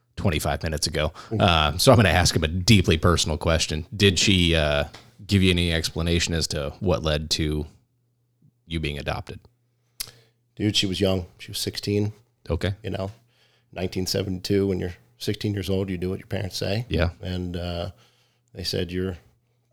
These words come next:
Speaker 2: going down to Richmond, Virginia, and gonna, you know, have me, put me up for adoption. They're gonna work that out, and
Speaker 1: Yep.
Speaker 2: they're gonna come back like no one knows any better,"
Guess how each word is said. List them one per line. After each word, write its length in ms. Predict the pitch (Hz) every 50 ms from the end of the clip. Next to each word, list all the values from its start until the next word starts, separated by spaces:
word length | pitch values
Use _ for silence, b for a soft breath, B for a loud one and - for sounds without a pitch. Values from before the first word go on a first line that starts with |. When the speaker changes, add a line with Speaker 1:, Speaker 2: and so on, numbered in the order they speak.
| _ -
Speaker 2:
going 180 | 104 104 95
down 140 | 98 95 95
to 40 | 92
Richmond, 320 | 90 98 - - 98 90
Virginia, 360 | 85 90 - 101 101 107 113 110
and 160 | 98 92 92
gonna, 260 | 98 90 92 90 87 _ _ _ _ _ _ _ _ _ _ _ _ _ _ _ _ _ _ _ _ _ _ _ _ _ _ _ _ _ _ _ _ -
you 100 | - -
know, 220 | - - 92 95 82 _ _ _ _ _ _ _ _ _ _ _ _ _
have 260 | - 101 98 95 92
me, 380 | 101 104 104 104 107 110 104 101 - _ _ _ _ _
put 100 | - 110
me 100 | 104 101
up 80 | 95 -
for 80 | - 95
adoption. 580 | 90 95 98 98 - - - 104 98 98 95 95
They're 120 | - 98 95
gonna 220 | 98 95 95 90 - -
work 300 | - 104 104 101 - -
that 160 | 104 98 98
out, 320 | 98 101 110 113 110 -
and 80 | - 104
Speaker 1:
Yep. 60 | 87 90
Speaker 2:
they're 80 | 104 101
gonna 100 | 90 -
come 140 | 104 101
back 240 | 98 104 110 110 -
like 140 | 95 92 90
no 100 | 101 101
one 120 | 101 98 98
knows 180 | 98 98 95
any 140 | 98 98 95
better," 300 | 85 87 82 82 87 92